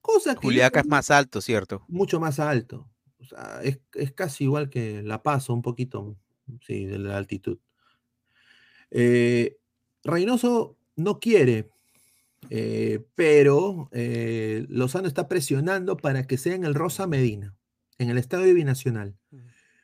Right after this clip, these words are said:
Speaker 1: que han dicho que es de última gama, es el más bonito de esa región, es un estadio bonito, a mí me gusta el, el estadio, pero es en La Puna. Ahora, ¿qué pasa si hay cambio de sede? Eh, en vez de seis días serían cuatro.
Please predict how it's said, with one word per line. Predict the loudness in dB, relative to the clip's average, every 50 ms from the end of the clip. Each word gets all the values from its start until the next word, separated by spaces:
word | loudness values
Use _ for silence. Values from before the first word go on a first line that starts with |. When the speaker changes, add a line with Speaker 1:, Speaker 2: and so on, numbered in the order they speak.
| _ _
Speaker 1:
que | -4 -2
han | -2 0
dicho | -2 -2 0 -2 -2 2
que | 2 2
es | 4 6
de | 4 6
última | 6 6 4 4 2 0 -2 0 2 2
gama, | 2 2 2 2 2 0 0 -2 -4 -10 _ _ _ _ _ _ _ _ _ _ _ _ _ -20 -18
es | -18 -8 -4
el | -4 -2
más | 0 0 4
bonito | 4 4 4 4 -2 -6 -4 -2 -4
de | -2
esa | -2 -4
región, | -4 -2 -4 -2 -2 -4
es | -6 -6
un | -8 -8
estadio | -6 -6 -4 -2 0 2
bonito, | 2 4 2 2 2 0
a | -2
mí | -2 -2
me | 0 0
gusta | -2 -2 -2 -2 -4
el, | -6 -6
el | -6 -6 -8
estadio, | -6 -4 -4 -4 -2 -2
pero | 0 0 0
es | 0 -2 -8 -18 _ _ _
en | -4 -4 -2
La | -4 -6 -4
Puna. | _ 0 2 2 0 -2 -6 -12 _ _ _ _ _ _
Ahora, | 0 2 4 4 2 2 -2 _ _ _ _ _ _ _ _ _ _ _ _ _ _ _ _ _ _ _ _ _ _
¿qué | 0 2 2
pasa | 4 4 2 4 4 0 0
si | 2 2 2
hay | 2
cambio | 2 0 -2 2 4 4 6
de | 6 4
sede? | 2 2 2 2 2 2 0 -2 -6 -10 -14 _ _ _ _ _ _ _ _ _ _
Eh, | -2 -2 0 2 2 4 4 2 2 0 -4 -10 _ _ _ _
en | 2 2 2 2
vez | 2 4 6
de | 6 6 6
seis | 6 4 2 2 2 2 4
días | 2 2 2 0 -2 -2
serían | -2 -2 0 0 0 -2 -2 -2
cuatro. | 0 0 0 0 0 -2 -8 -10 -12 -14